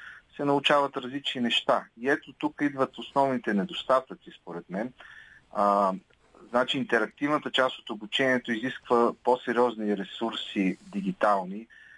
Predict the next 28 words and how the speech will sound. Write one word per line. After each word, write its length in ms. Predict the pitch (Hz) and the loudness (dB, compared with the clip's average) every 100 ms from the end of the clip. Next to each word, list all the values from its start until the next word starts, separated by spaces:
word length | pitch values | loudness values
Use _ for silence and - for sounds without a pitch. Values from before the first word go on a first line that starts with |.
| - - _ - | -20 -20 _ 0
повече 480 | 120 117 - 120 107 | 2 4 2 0 0
умения, 720 | 104 104 117 123 120 113 113 - | 2 4 4 6 6 6 4 2
по-бърз 380 | 113 95 117 - - - | 0 2 0 0 -14 -8
интернет, 640 | 123 120 - 110 113 110 107 | -2 0 2 0 -2 -6 -6
разбира 440 | 107 101 110 104 - | -8 -4 -2 -2 0
се. 240 | 110 110 107 _ | 2 2 0 _
А, 400 | 113 110 104 101 92 _ - - - _ - | 2 4 6 4 0 _ -20 -20 -20 _ -4
това 220 | 127 131 - | 2 2 2
все 100 | 131 | 2
още 340 | 123 - 123 | 0 -2 -4
не 140 | 123 | 0
е 60 | 120 | 0
достатъчно 840 | 117 - 113 107 101 - 104 101 | -2 -2 -2 -2 -8 -6 -4 -4
застъпено, 680 | 90 92 - 104 101 98 113 | -6 -12 -6 -4 -2 0 2
може 260 | 110 101 98 | 2 2 0
би 80 | 101 | -4
ще 200 | - 104 | -2 0
мине 160 | 104 | 2
още 280 | 104 - - | 2 0 0
малко 680 | 101 101 101 - 95 175 - | 2 2 0 -6 -8 -8 -6
време. 420 | 185 98 196 123 - - - - - - - | 0 2 2 -2 -6 -16 -14 -16 -20 -20 0
Второто, 400 | 143 151 151 - | 2 4 2 -4
което 520 | 135 139 - 127 107 104 | 0 0 0 -6 -4 -4
липсва, 480 | 135 - - 131 127 | -6 -8 2 6 8
е 180 | 120 113 | 6 2
общуването 1040 | 113 - - 131 131 127 120 - 123 117 104 - - | -4 -10 -4 0 2 2 0 2 4 4 0 -10 -12
между 320 | 110 107 98 101 | -2 0 0 -2
самите 720 | - 104 123 123 120 110 104 | 2 6 6 4 4 4 4